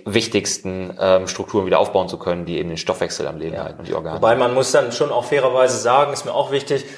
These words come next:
Speaker 2: äh, ist jetzt nicht so, als ob pflanzliche Proteinpulver da jetzt, äh, keinerlei Wirkung erzeugen,
Speaker 1: Nee,
Speaker 2: ne?
Speaker 1: nee, die,
Speaker 2: Also,
Speaker 1: die werden
Speaker 2: will da
Speaker 1: damit
Speaker 2: jetzt
Speaker 1: auch
Speaker 2: nicht
Speaker 1: kombiniert, ne?
Speaker 2: Genau, ich
Speaker 1: Häufig
Speaker 2: will da
Speaker 1: ist
Speaker 2: jetzt auch
Speaker 1: dann
Speaker 2: nicht gegen irgendwen schießen,
Speaker 1: Nein,
Speaker 2: der da,
Speaker 1: nein, nein.
Speaker 2: äh, kann man machen.
Speaker 1: Ja.
Speaker 2: Ähm,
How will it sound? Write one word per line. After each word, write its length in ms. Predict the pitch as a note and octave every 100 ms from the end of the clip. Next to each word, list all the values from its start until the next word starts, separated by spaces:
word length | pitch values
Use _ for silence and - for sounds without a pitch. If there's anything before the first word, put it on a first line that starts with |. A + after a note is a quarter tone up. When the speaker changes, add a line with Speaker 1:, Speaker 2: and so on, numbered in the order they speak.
| - - _ _
Speaker 2:
äh, 160 | A2+ A#2
ist 100 | A#2
jetzt 220 | C3 -
nicht 160 | C3+ B2+
so, 100 | C3+
als 140 | B2+
ob 120 | B2+
pflanzliche 640 | - C3+ B2+ C3+ A#2+ C3+ B2
Proteinpulver 840 | - B2+ B2 C#3 C3 C3+ B2+ A#2+
da 160 | A#2 A#2+
jetzt, 500 | A#2+ A#2+ - - _
äh, 120 | B2+
keinerlei 420 | C3 B2 A#2+ A2+
Wirkung 260 | A2+ A#2+ B2
erzeugen, 360 | A2 - G#2 G#2
Speaker 1:
Nee, 60 |
Speaker 2:
ne? 60 | A2+
Speaker 1:
nee, 160 | D3
die, 60 | G#2+
Speaker 2:
Also, 220 | B2+ B2+
Speaker 1:
die 100 | B2
werden 180 | C#3+ C#3+
Speaker 2:
will 80 | C#3+
da 80 | C#3+
Speaker 1:
damit 100 | C#3+
Speaker 2:
jetzt 60 | D3+
Speaker 1:
auch 40 |
Speaker 2:
nicht 120 | D#3
Speaker 1:
kombiniert, 500 | C#3+ C3 C3+ C3+ F2+
ne? 80 | G#2
Speaker 2:
Genau, 260 | D#3 A#2+ A#2
ich 40 |
Speaker 1:
Häufig 80 | B2+ D3+
Speaker 2:
will 20 |
da 60 |
Speaker 1:
ist 60 | C#3
Speaker 2:
jetzt 100 | C3+
auch 40 | C3+
Speaker 1:
dann 100 | C#3+
Speaker 2:
nicht 140 | C#3+
gegen 200 | D3 C3
irgendwen 380 | C3+ C#3 B2+ B2+
schießen, 340 | - C#3 -
Speaker 1:
Nein, 100 | G2+
Speaker 2:
der 100 | G#2+
da, 140 | B2+ A#2+ A#2+
Speaker 1:
nein, 120 | B2
nein. 140 | A#2
Speaker 2:
äh, 1000 | A#2 - _ _ - - _ _ _ - -
kann 160 | C#3
man 120 | C3
machen. 400 | C3 D#3 F3+ G3 G3 G3
Speaker 1:
Ja. 120 | G2
Speaker 2:
Ähm, 720 | C#3 C3+ C3 B2+ B2 B2 -